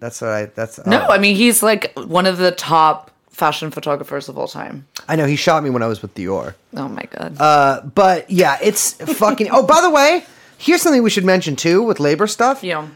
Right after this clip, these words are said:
Speaker 1: Victoria's Secret uses child labor on the underwear. And the, uh, child labor comes from a little place called Burkina Faso, where the French government, which helped cover up Jean-Luc Brunel's crimes, helped overthrow Thomas Sankara.
Speaker 2: Jesus.
Speaker 1: Look at that.
Speaker 2: I didn't know that they used child labor.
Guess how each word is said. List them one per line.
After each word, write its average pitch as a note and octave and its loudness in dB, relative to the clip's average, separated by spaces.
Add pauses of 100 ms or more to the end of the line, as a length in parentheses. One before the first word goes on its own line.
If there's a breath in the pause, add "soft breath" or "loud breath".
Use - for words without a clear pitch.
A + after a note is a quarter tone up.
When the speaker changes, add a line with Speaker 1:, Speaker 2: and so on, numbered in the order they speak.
(120)
Speaker 1:
Victoria's A3+ 4
Secret F3+ 0
uses C#3 0
child C3+ 2
labor A#2+ -2
on A2+ -6
the A2 -8
underwear. G#2+ -12 (720 soft breath)
And D3+ -2
the, C3 -2
uh, C3+ 0
child C#3 -2
labor F#3 0
comes C#3+ -8
from C3 -8
a B2 -4
little C3+ 0
place B2 -4
called G#2 -8
Burkina A2 -8
Faso, - -4 (200 soft breath)
where A2 -10
the G#2+ -6
French E3+ -2
government, G#3+ 0
which - -12
helped - -8
cover G#2+ -4
up G#2+ -8
Jean-Luc G#2+ -6
Brunel's G#2 -10
crimes, D#3+ -4 (200 soft breath)
helped C#3 -2
overthrow A#2+ 0 (220)
Thomas G#2+ -8
Sankara. A2 -4 (1000 soft breath)
Speaker 2:
Jesus. C3+ -6
Speaker 1:
Look G#2 -8
at B2+ -2
that. D#3+ 2
Speaker 2:
I G3+ 2
didn't G#3+ 0
know D3+ 0
that C#3 -2
they C3+ -4
used B2+ -6
child B2 -6
labor. - -6